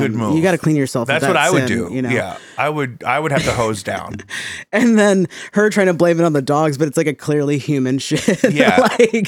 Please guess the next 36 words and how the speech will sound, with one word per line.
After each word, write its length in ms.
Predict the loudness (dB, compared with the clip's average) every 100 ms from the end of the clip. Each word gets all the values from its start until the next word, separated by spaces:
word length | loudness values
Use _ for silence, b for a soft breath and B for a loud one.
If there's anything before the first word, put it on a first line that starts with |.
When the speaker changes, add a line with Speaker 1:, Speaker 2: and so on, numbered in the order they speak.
| -2
Speaker 1:
It's 260 | -2 -2 0
Speaker 2:
like, 180 | 0 2
Speaker 1:
like 120 | 2
Speaker 2:
you 100 | 4
Speaker 1:
the 60 | 4
Speaker 2:
know 160 | 4
a 60 | 4
dog 280 | 4 4 2
shit 120 | 2
from 80 | 2
a 20 | 2
Speaker 1:
Right. 80 | 2
Speaker 2:
human 320 | 0 0 -2
shit. 340 | 0 -2 0
<laughs> 40 | 0
Speaker 1:
Right. 120 | 0
Speaker 2:
She's 120 | 0
like, 160 | 0 0
"No, 120 | 0
it 20 |
was 140 | 0 -2
the 100 | -2
dog." 420 | 0 0 0 -2
And 100 | -2
he's 160 | -2 -4
like, 200 | -6 -8 B B B -6
"I, 120 | -6 _
I 100 | -6
will 100 | -4 -4
have 180 | -6 -4
to 120 | -8
respectfully 680 | -8 -12 -8 -8 -6 -10
disagree 520 | -8 -8 -10 -10 -10 -8
here. 340 | -10 -10 -12 _ _ -10
My 260 | -6 -4
dogs 520 | -4 -4 -6 -10 -14